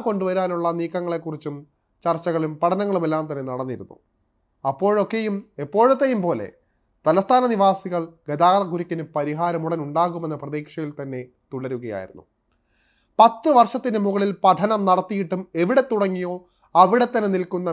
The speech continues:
മെട്രോ റെയിൽ പ്രവർത്തികൾ ഒരുപക്ഷേ രാജ്യത്ത് മറ്റൊരിടത്തും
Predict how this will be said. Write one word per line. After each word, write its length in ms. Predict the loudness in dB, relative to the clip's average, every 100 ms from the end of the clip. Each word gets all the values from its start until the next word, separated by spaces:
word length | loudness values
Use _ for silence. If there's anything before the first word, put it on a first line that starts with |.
| -4
മെട്രോ 260 | -4 -4 -2
റെയിൽ 180 | -2 -4 -4
പ്രവർത്തികൾ 500 | -4 -4 -6 -8 -8 -8 0
ഒരുപക്ഷേ 440 | 2 4 0 0 -6 -6 _ _ 2
രാജ്യത്ത് 440 | 6 6 4 2 2 0 -6 _ 2
മറ്റൊരിടത്തും 640 | 2 4 4 4 4 0